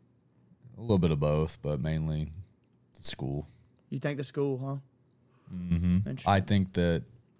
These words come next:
Speaker 1: I'm sure there were people who just were like, "Yes, we got him."
Speaker 2: Right,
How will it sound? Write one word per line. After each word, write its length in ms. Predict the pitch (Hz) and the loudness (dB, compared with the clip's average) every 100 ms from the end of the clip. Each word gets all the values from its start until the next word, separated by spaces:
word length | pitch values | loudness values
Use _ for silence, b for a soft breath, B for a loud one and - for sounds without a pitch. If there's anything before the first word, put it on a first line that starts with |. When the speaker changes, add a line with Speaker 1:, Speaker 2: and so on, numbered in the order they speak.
| _ _ _ _ - | _ _ _ _ 0
Speaker 1:
I'm 180 | 107 | 2
sure 280 | 107 - 104 | 2 4 4
there 100 | 107 107 | 6 4
were 80 | |
people 280 | 95 110 107 | 4 2 4
who 80 | 101 | 4
just 240 | 90 87 90 | 4 2 0
were 60 | |
like, 160 | 85 85 - | -4 -6 -8
"Yes, 360 | - - - - | -10 -10 -12 -6
we 80 | 101 | -4
got 300 | 107 110 - | 0 -2 -4
him." 100 | - - - _ _ _ _ _ - | -14 -20 -20 _ _ _ _ _ -12
Speaker 2:
Right, 340 | 131 127 120 | -4 -4 -4